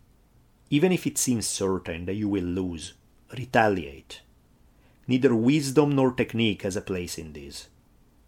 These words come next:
A real samurai thinks not of victory or defeat,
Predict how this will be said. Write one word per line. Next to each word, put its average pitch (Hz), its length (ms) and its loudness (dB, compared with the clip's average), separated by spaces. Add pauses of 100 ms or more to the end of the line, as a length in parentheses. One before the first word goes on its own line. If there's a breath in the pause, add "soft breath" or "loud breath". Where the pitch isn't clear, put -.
(320)
A 95 80 -6
real 151 240 6
samurai 101 720 2 (1080)
thinks 120 360 -2
not 131 500 0 (100)
of 104 140 0
victory 113 440 2
or 104 100 4
defeat, 95 680 -4